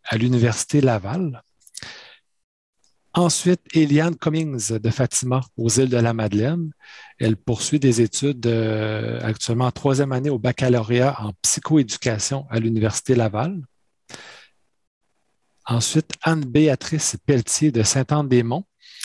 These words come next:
Elle est étudiante de dernière année au baccalauréat en sciences du langage de l'Université Laval. On poursuit avec Chanie Roberge de Bonaventure,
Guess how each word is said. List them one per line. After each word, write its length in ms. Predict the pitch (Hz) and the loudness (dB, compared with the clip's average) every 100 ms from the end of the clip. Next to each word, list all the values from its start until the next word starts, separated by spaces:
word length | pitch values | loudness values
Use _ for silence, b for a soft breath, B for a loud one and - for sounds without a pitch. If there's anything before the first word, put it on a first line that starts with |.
| B | B
Elle 160 | - 113 | -2 0
est 140 | 120 | 2
étudiante 640 | 123 - 117 110 135 143 - | 0 -4 -4 0 2 0 -4
de 180 | 104 110 | -2 0
dernière 440 | 117 113 131 123 | 2 2 0 0
année 240 | 117 120 147 | -2 -4 -6
au 120 | 104 | -2
baccalauréat 800 | 123 - 127 120 110 120 135 135 | -2 0 0 0 2 2 2 0
en 140 | 104 | -2
sciences 400 | - - 139 135 | -2 0 0 -2
du 80 | 113 | -2
langage 880 | 117 113 110 120 127 123 104 92 - b _ | -2 0 0 0 0 -4 -8 -12 -18 b _
de 100 | 107 | -2
l'Université 560 | 104 117 110 107 - 123 | 0 2 2 0 0 2
Laval. 560 | 110 95 151 180 120 _ _ _ _ B B B B B _ _ _ _ _ _ _ _ - | 2 0 -2 -4 -6 _ _ _ _ B B B B B _ _ _ _ _ _ _ _ -6
On 100 | 120 | 0
poursuit 540 | - 131 - 175 165 | 0 0 0 4 4
avec 340 | 120 131 - 95 | 4 0 -4 -8
Chanie 420 | - - 156 175 | -2 0 2 2
Roberge 800 | 143 131 127 131 123 107 98 101 | 0 0 0 0 -2 -4 -10 -8
de 120 | 101 | -4
Bonaventure, 1000 | 107 127 143 131 117 - 135 127 107 92 | 0 2 0 0 -4 -4 -4 -2 -2 -6